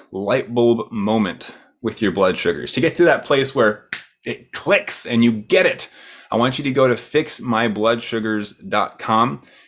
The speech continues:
Join us over there. It's gonna be a blast. And to prove to you that I practice what I preach, again, I've been posting these for months.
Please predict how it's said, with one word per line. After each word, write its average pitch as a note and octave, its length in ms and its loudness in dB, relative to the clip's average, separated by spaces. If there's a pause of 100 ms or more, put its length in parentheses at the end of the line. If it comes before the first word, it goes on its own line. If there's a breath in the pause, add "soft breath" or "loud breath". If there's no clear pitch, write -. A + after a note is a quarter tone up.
(100)
Join C3 300 0
us B2+ 180 -2
over G#2+ 220 2
there. G#2+ 80 2
It's G2+ 120 -4
gonna A2+ 180 -4
be A#2 140 -4
a G#2 60 -2
blast. G2 680 -2 (240 soft breath)
And A2 140 -4
to A2+ 60 -4
prove D#3 360 0
to C3+ 120 -6
you B2+ 240 2
that G#2 360 -4
I C#3 240 -2
practice C#3 540 -6
what A2+ 140 -2
I G#2 100 0
preach, D3 460 -8
again, B2 540 0 (100)
I've G#2+ 140 -4
been G#2+ 120 -4
posting C3 380 -2
these B2 180 0
for G#2+ 140 -6
months. C3 540 -2